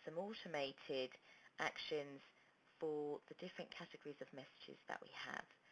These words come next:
So one of the more simpler things to set up at first is if a message is categorized as positive, we can take an action to automatically like that message.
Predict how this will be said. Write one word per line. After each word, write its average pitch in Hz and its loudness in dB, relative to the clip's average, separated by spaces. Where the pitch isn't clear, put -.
So 214 0
one 240 6
of 214 -2
the 165 0
more 151 -2
simpler 226 -2
things 139 0
to - -14
set 147 -6
up 139 -2
at - -2
first 170 6
is 143 0
if 185 -4
a 175 -2
message 202 2
is 151 -8
categorized 151 2
as 143 -2
positive, 147 0
we 202 4
can 165 -6
take 139 2
an 147 2
action - 0
to 135 0
automatically 143 -2
like 139 4
that 131 2
message. - -6